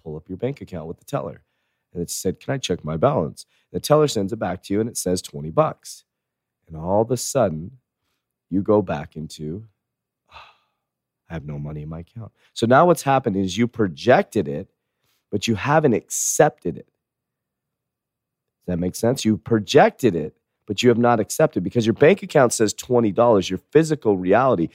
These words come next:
and you keep going against what you're projecting. Let me say that again. You're going against what you're projecting 'cause now you're like, "Oh, wait,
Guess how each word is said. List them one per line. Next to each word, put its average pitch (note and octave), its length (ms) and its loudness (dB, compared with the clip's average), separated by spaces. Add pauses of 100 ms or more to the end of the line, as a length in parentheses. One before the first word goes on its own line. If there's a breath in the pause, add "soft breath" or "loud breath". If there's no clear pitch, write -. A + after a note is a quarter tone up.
(160 soft breath)
and A2+ 120 2
you A#2+ 80 2
keep F3 500 0 (280)
going B2 300 6
against - 1000 0 (680)
what - 240 2
you're G2+ 100 2
projecting. - 600 -2 (1600)
Let - 20 -20
me E2 60 -16
say G#2+ 140 0
that G#2+ 60 4
again. G#2+ 240 2
You're F#2 140 -4
going C#3 240 6
against C#3 520 2
what G#2 200 2
you're G#2 80 -4
projecting G#2 480 -2
'cause G2 80 -8
now A#2 120 2
you're A2 120 4
like, - 160 -4
"Oh, G2+ 140 -8
wait, D#2 280 -12